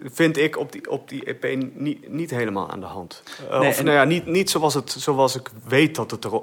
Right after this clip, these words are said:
Speaker 2: Mhm.
Speaker 1: dat het er kon zijn. En, en ja, dat, dat is best wel, eh, kan wel jammer zijn, weet je wel. Dat
Speaker 2: Ja,
Speaker 1: is, eh,
Speaker 2: ja, en, ma-, maar en, en, en wat is dan die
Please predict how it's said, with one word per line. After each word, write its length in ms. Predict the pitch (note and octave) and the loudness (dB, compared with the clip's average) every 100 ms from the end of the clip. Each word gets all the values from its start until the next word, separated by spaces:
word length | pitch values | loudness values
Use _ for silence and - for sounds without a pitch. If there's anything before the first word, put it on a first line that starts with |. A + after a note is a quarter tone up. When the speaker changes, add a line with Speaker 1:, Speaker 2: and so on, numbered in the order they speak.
| A2+ | 0
Speaker 2:
Mhm. 220 | A#2 A#2 | -2 -2
Speaker 1:
dat 140 | A2 A2 | -4 -8
het 140 | - | -12
er 60 | - | -12
kon 220 | G#2 F#2 | -12 -6
zijn. 280 | A2 E2+ D2+ | -4 -4 -6
En, 160 | E2 | -12
en 100 | - - - - - | -14 -18 -20 -20 -6
ja, 120 | A#2+ | -4
dat, 160 | F#2+ A2 | -4 -4
dat 180 | G#2+ G#2+ | -4 -6
is 120 | G2+ | -8
best 200 | F#2+ - | -8 -8
wel, 320 | D2 D#2+ D2+ - - | -6 -6 -6 -12 -20
eh, 60 | - - - - - - | -20 -14 -14 -14 -20 -2
kan 160 | - G#2+ | 2 4
wel 120 | G#2 | 6
jammer 300 | B2 C#3+ A#2 | 8 8 6
zijn, 240 | A2 F2+ - | 2 -2 -6
weet 160 | - | -12
je 80 | - | -10
wel. 80 | - | -10
Dat 120 | - | -6
Speaker 2:
Ja, 180 | B2 C3 - F#2+ G2 | -2 -2 -2 -10 -14
Speaker 1:
is, 60 | - | -6
eh, 40 | C#3 | 0
Speaker 2:
ja, 180 | C3+ | 0
en, 120 | C3 C#3+ | 0 0
ma-, 140 | D3+ | 2
maar 280 | C#3+ D#3 D#3 | 4 6 6
en, 220 | E3+ E3 - - - | 4 0 -4 -16 -10
en, 180 | C#3 - | -8 -4
en 240 | D3 C#3 | -2 2
wat 200 | D3 F#3 | 4 4
is 100 | G#3+ | 2
dan 120 | F3+ | 0
die 120 | F3 | 0